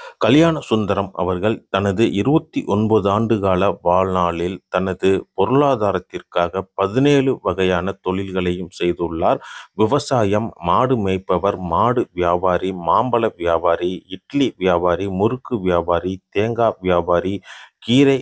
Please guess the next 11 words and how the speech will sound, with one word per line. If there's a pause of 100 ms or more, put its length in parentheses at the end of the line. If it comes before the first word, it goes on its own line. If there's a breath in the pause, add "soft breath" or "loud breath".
வியாபாரி, (120)
நண்டு
மீன் (180)
பிடிக்கும்
தொழில்,
உப்பள
தொழில்,
மிஷின்
டிரைவர், (360 loud breath)
தண்ணீர்
வண்டிக்காரர்,